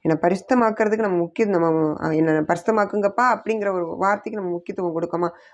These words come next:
அப்படிங்கிறத ஆராய்ந்து பார்ப்போம். உதாரணத்துக்கு நான் சொல்-, எப்படி சொல்லலாம்னா, ஒவ்வொரு சரீரத்துல ஒவ்வொரு பார்ட்டையும் நம்ம சொல்லி ஒப்பு கொடுக்கும்போது, "உதடுகளின் மாறுபாட்டை நீங்க தூரப்படுத்த சொல்லியிருக்கீங்க ஆண்டவரே. என் உதடுகளின் மாறுபாட்டை", அதாவது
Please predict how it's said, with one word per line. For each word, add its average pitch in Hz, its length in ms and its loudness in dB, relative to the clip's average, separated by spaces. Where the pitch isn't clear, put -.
அப்படிங்கிறத 170 300 0
ஆராய்ந்து 160 340 0
பார்ப்போம். 165 360 -2
உதாரணத்துக்கு 226 420 4
நான் 196 220 0
சொல்-, 180 340 4
எப்படி 185 280 0
சொல்லலாம்னா, 175 500 2
ஒவ்வொரு 220 500 4
சரீரத்துல 214 340 2
ஒவ்வொரு 180 360 0
பார்ட்டையும் 170 200 -2
நம்ம 175 160 -2
சொல்லி 180 220 2
ஒப்பு 160 220 -2
கொடுக்கும்போது, 180 480 2
"உதடுகளின் 208 400 2
மாறுபாட்டை 196 560 0
நீங்க 175 200 2
தூரப்படுத்த 180 440 0
சொல்லியிருக்கீங்க 156 360 0
ஆண்டவரே. 156 300 4
என் 165 120 0
உதடுகளின் 175 720 4
மாறுபாட்டை", 175 540 2
அதாவது 175 220 0